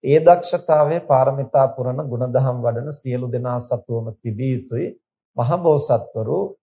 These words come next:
මහා කරුණාව සහ ඒ කියන උපාය කෞශල්‍ය කියන දෙකෙන්ම යුක්තව මේ පාරමිතාවන් සම්පාදනය කරන්න. එතකොට මේ ගුණාංග දෙක පෙරදරි කොටගෙන ඉන් අනතුරුව මෙහි පැහැදිලි කරන්නේ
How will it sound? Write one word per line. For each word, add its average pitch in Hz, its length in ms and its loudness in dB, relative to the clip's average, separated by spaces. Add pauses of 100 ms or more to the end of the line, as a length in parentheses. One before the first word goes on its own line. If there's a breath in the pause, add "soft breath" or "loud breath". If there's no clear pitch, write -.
මහා 131 360 -4
කරුණාව 127 640 -2
සහ 110 340 -6 (320)
ඒ 131 160 -8
කියන 135 320 -6
උපාය 131 440 2
කෞශල්‍ය 120 640 -4
කියන 113 360 -8
දෙකෙන්ම 127 580 -8 (240)
යුක්තව 120 640 -2 (320)
මේ 131 200 -6
පාරමිතාවන් 113 920 -4
සම්පාදනය 107 760 -8
කරන්න. 117 340 0
එතකොට - 920 -12
මේ 175 140 4
ගුණාංග 151 480 2
දෙක 131 280 0
පෙරදරි 127 480 2
කොටගෙන 120 640 -2 (720)
ඉන් 147 140 0
අනතුරුව 143 680 0
මෙහි 147 200 0
පැහැදිලි 139 460 0
කරන්නේ 120 760 -2